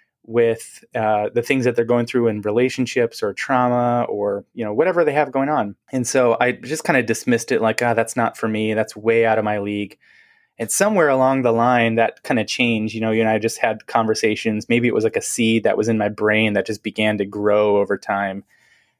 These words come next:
The idea was always interesting to me. I think really it was a lot of, "I just don't think that that's me, that I can do that." But as I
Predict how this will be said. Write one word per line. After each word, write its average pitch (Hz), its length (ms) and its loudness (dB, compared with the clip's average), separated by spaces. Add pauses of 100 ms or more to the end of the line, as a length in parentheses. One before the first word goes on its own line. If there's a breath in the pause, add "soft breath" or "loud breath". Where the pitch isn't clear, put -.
(120)
The 123 120 2
idea 147 240 2
was 131 160 0
always 120 320 2
interesting 117 480 -4
to 110 60 -4
me. 110 320 0
I 110 60 -8
think 180 260 -4
really 131 260 2
it 110 80 2
was 110 140 2
a 107 80 2
lot 107 240 2
of, 104 200 -2
"I 127 120 -4
just 131 180 -2
don't 120 180 -2
think 117 260 -4
that 104 200 0
that's 104 260 -4
me, 107 180 -4
that 101 120 -4
I 101 80 0
can 101 160 -12
do 98 240 -12
that." 87 300 -8 (800)
But 123 100 0
as 123 220 2
I 110 160 2